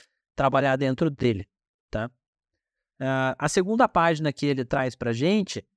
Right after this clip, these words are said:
é a possibilidade, é, mostrando a possibilidade de imagem que a gente pode adicionar no documento.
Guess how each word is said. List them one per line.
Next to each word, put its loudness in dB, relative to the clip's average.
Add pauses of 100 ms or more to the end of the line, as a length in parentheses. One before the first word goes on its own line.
(180)
é 0
a 4
possibilidade, 0
é, 0
mostrando 2
a 4
possibilidade -2 (680)
de -2 (140)
imagem -4 (280)
que -8
a -4
gente -2
pode 2
adicionar 2
no 2
documento. 0